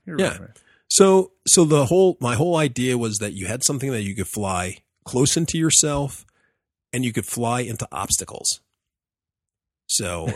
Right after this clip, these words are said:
Speaker 1: <laughs>
Speaker 2: you know, you could fly, you could
Speaker 1: Yes.
Speaker 2: fly low to the ground, through trees, around, you know, obstacles. And that was the whole purpose. I wanted to build it super light so it didn't have the mass when it ran into anything that would break anything.
Speaker 1: Right.
Speaker 2: And,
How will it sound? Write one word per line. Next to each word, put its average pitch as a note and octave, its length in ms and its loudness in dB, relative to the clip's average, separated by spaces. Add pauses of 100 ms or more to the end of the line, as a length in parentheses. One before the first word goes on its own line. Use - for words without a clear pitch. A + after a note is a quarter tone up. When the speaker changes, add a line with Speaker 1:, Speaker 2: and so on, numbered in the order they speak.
Speaker 1:
<laughs> G2+ 540 -6
Speaker 2:
you E3+ 100 4
know, G2 320 0
you A#2+ 220 0
could G#2+ 100 4
fly, B2 220 4
you C3 180 -2
could A2+ 80 2
Speaker 1:
Yes. - 60 -4
Speaker 2:
fly A2+ 160 0
low A#2 200 4
to C#3 60 4
the C3 100 2
ground, A2+ 600 -4
through C#3 280 2
trees, G#2+ 760 0 (220)
around, A2+ 600 -2 (260)
you A#2+ 100 -4
know, G2 100 -4
obstacles. G2+ 760 -4 (420)
And A2 160 -2
that B2 140 0
was C3+ 100 0
the G#2+ 100 -2
whole B2 200 4
purpose. B2+ 360 2
I G#2+ 60 -2
wanted G#2 240 -4
to G2 60 -8
build F#2 240 -4
it F2+ 80 -6
super D#3+ 360 4
light G#2+ 320 -2
so A2+ 100 2
it G2 80 -6
didn't G#2+ 220 -8
have G#2 140 -6
the G2+ 80 -10
mass F2 420 -6
when G2 120 -8
it D2 100 -10
ran F#2 220 -8
into D#3+ 260 -4
anything F#2 400 -12
that F#2 120 -10
would E2+ 160 -10
break C#3 300 -2
anything. - 500 -12
Speaker 1:
Right. F2+ 440 -8
Speaker 2:
And, G2+ 540 -6